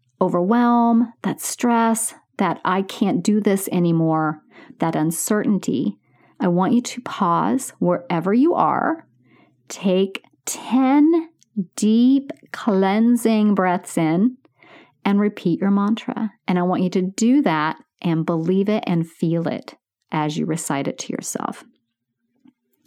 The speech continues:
And then when you feel that way, when you feel that overwhelm, that despair,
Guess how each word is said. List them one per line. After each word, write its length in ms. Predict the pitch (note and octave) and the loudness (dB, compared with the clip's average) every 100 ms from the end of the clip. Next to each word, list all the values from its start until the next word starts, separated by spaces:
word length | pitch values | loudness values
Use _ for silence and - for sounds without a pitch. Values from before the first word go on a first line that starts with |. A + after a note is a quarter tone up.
| _ _ - - - - - | _ _ -20 -20 -20 -20 -2
And 180 | G3+ F3+ | 0 2
then 240 | F3+ F3+ F3+ | 2 2 2
when 180 | F3+ | 2
you 120 | F3 E3+ | 2 -2
feel 800 | - A#3+ D4+ D#4+ D#3 F#3 - _ _ _ _ _ _ _ _ _ _ _ _ _ _ _ _ _ _ _ - - D#3+ | 0 2 4 4 2 0 -4 _ _ _ _ _ _ _ _ _ _ _ _ _ _ _ _ _ _ _ -18 -14 -6
that 280 | E3+ D#3 | -4 -2
way, 500 | F3 D#3+ C#3+ D#3+ B3 - _ _ - | -2 -2 0 0 -2 -4 _ _ -2
when 180 | F#3+ | 0
you 100 | F3+ | 2
feel 800 | F#3 - - B3+ C4+ D#4 E4+ E4+ - | -2 -8 0 4 6 4 2 0 0
that 280 | F#3+ F3+ - | 0 0 0
overwhelm, 840 | E3 E3 D#3+ D3+ D3 D3+ D#3+ G3 - _ _ | -2 0 -2 0 0 2 2 0 -4 _ _
that 180 | F3+ D#3 | -6 -2
despair, 880 | F3 E3+ - - D3+ D3 D3+ G3+ | -2 -2 -4 -2 -2 0 0 -2